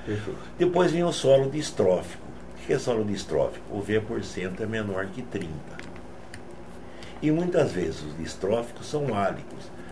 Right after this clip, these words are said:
Speaker 2: A saturação por base, por
Speaker 1: Por
Speaker 2: alumínio
Speaker 1: alumínio.
Speaker 2: maior que cinquenta. Então,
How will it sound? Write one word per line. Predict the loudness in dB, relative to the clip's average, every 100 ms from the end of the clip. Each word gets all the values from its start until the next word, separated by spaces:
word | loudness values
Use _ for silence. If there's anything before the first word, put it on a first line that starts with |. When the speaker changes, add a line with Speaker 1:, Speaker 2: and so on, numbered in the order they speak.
| -8
Speaker 2:
A | -6
saturação | -4 0 2 2 -2 -4
por | 0 0
base, | 0 0 0 -4 -6 -12 -2
por | 2
Speaker 1:
Por |
Speaker 2:
alumínio | 4 6
Speaker 1:
alumínio. | 8 8
Speaker 2:
maior | 6 4
que | 2
cinquenta. | -4 -2 2 2 2 -2 -8 -8 -10 -8 -6 -4
Então, | -2 2 2 2